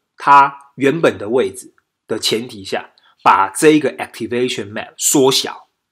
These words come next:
那缩小之后呢，我在越深层呢，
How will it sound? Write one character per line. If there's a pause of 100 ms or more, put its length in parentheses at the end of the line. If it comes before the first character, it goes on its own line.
(300)
那
缩
小
之
后
呢，
我
在
越
深
层
呢，